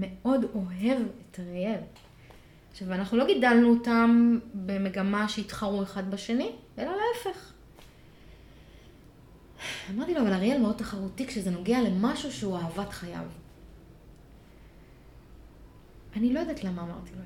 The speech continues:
את זה. אמרתי לו, "יש לי הרגשה", אמרתי לו, "נו, בבקשה, נועם, אל תגיד לו. חכה."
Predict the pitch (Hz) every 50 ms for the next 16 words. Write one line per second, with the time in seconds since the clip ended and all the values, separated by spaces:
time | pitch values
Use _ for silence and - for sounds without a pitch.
0 | - - - - - - - - - - 233 254 262 - 240 208 - - - 233
1 | - - - 311 294 247 220 208 190 190 196 202 - - 254 311 330 320 285 -
2 | - - - 254 285 294 277 285 233 226 254 247 - - - 311 294 302 294 285
3 | 285 277 285 277 277 294 254 226 202 185 185 185 - - - - - - - -
4 | - 381 381 -